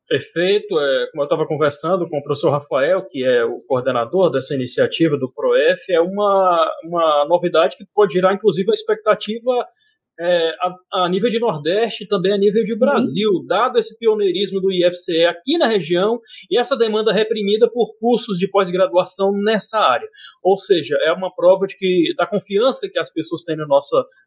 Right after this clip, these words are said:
Speaker 1: no, no nosso instituto, na nossa pós-graduação e na nossa capacidade de produzir ciência, né, Joélia? Pra gente finalizar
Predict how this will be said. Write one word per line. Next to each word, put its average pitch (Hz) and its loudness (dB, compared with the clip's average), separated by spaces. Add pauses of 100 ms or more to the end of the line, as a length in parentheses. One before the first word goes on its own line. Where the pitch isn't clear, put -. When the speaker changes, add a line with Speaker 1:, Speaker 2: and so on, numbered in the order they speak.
Speaker 1:
no, 147 2
no 143 2
nosso 147 0
instituto, 175 0
na 165 0
nossa 170 0 (100)
pós-graduação 156 0
e 165 -6
na 156 -8
nossa 143 0
capacidade 135 -2
de - -20
produzir 143 -4 (540)
ciência, 180 -2 (160)
né, 190 -2
Joélia? 147 0
Pra 233 0
gente 240 -2
finalizar 214 2